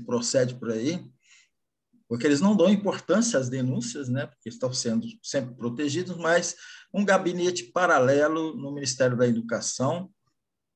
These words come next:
é, comandado por Milton Ribeiro, e que incluía pastores evangélicos, que, que eram quem definiam as,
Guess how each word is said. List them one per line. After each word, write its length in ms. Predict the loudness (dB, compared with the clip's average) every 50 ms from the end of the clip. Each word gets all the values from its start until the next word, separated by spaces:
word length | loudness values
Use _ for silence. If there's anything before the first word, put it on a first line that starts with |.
| _ _ _
é, 200 | -6 -4 -4 -4
comandado 600 | -2 -2 -2 2 4 4 4 4 4 2 -2 -4
por 240 | -6 -8 -6 -4 -4
Milton 360 | -2 -2 -2 -4 -4 -4 -4
Ribeiro, 600 | -4 -4 -2 0 2 2 4 2 2 -2 -4 -6 -14 _ _ _ _ _ _ _ _ _
e 140 | -6 -4 -4
que 220 | -4 -4 -6 -6
incluía 640 | -6 -6 -4 -4 -4 -2 -2 -2 -2 -2 -2 -2 -2
pastores 680 | 0 0 0 0 0 0 2 4 4 4 2 0 -2
evangélicos, 880 | -2 -2 0 0 0 0 2 2 2 2 0 -4 -12 -16 -18 -18 -18 -18 _
que, 180 | -10 -10 -10 -10 -12 -18 -20 _ _
que 120 | -2 0
eram 240 | 2 2 0 -2 -2
quem 200 | 0 2 2 4
definiam 760 | 4 4 2 2 0 -4 -4 -2 -2 0 0 0 -2 -2 -2
as, 320 | -2 -2 -2 -4 -4 -6